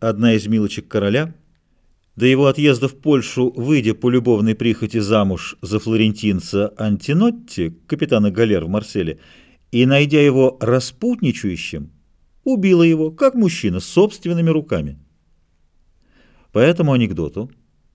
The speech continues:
и по стольким другим, которыми полон Брантом, я воссоздаю в уме своем некий характер, и передо мной воскресает придворная дама эпохи Генриха Третьего.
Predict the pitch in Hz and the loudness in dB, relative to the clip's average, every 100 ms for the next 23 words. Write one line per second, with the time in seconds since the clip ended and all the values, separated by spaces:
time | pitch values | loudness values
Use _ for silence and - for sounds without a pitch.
0 | _ _ - 120 139 - 165 165 - 135 | _ _ -4 2 0 2 0 0 0 -2
1 | 123 127 117 175 123 - - 120 104 107 | 0 -2 -2 -2 -4 -8 -4 -2 0 2
2 | 104 104 - 139 143 120 107 101 82 175 | 2 0 0 0 2 0 0 0 0 -2
3 | 123 - _ _ _ - - - 80 113 | -2 -10 _ _ _ -20 -20 -12 0 2
4 | 147 151 - 139 110 127 143 117 127 208 | 2 0 -2 -2 0 2 2 2 2 0
5 | - 120 90 73 - _ _ _ - 95 | 0 0 0 -2 -10 _ _ _ -4 0
6 | 131 170 160 147 - 127 117 104 95 - | 2 2 0 0 0 -2 0 -2 -4 -12
7 | - - _ _ _ _ _ _ _ _ | -16 -16 _ _ _ _ _ _ _ _
8 | - 123 131 123 131 139 135 123 - 131 | -6 0 2 2 2 2 2 0 -2 -2
9 | 127 - 165 160 156 - - 107 110 92 | -2 2 2 2 0 -10 -4 -2 0 0
10 | 147 127 117 110 98 78 104 165 185 160 | 2 2 2 2 0 0 0 0 0 -2
11 | - 123 117 151 165 165 107 117 160 156 | -2 -4 -2 -4 -4 -4 -2 -2 0 -2
12 | 156 156 131 135 - - 73 | -2 -4 -2 -2 -4 -8 -10